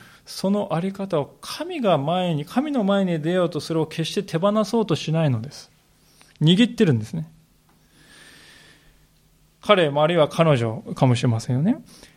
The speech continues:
もしかするとね、この話を見て、「わ-、お-、私は弟息子なのかもしれない」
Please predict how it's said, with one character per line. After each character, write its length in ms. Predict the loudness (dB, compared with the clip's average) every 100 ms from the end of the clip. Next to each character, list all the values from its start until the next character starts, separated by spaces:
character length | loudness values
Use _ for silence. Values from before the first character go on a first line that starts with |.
| _ 0
も 180 | 2
し 140 | 2 -2
か 140 | -6
す 140 | -4 -6
る 100 | -4
と 160 | -2
ね、 280 | -2 -4 -8 -20 _ _ _ _
こ 140 | 0
の 80 | 2
話 300 | 4 4 2
を 80 | 0
見 100 | 0
て、 80 | -2
「わ-、 40 | -6
お-、 500 | -8 -4 -4 0 -2 -2 -12 -6 0
私 440 | 0 0 -2 0
は 80 | 4
弟 580 | 2 2 0 0 2 4
息 320 | 4 2 -4
子 120 | 0
な 140 | 2
の 140 | 2 2
か 140 | 4
も 120 | 4
し 180 | 4 2
れ 160 | 2 2
な 180 | 2
い」 120 | 0